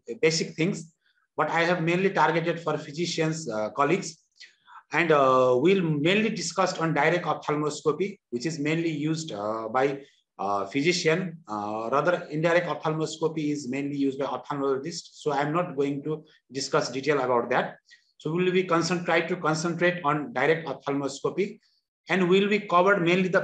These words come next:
practical aspects rather than the theory portion. We'll try to, uh,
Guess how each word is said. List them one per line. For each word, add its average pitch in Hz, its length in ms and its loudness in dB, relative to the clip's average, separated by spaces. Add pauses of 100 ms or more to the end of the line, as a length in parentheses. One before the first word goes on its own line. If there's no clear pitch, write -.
practical 165 380 0
aspects 131 540 -4
rather 165 240 2
than 170 220 0
the 165 140 0
theory 160 300 2
portion. 160 360 0 (100)
We'll 151 220 -6
try 165 240 0
to, 185 260 2 (400)
uh, 110 320 0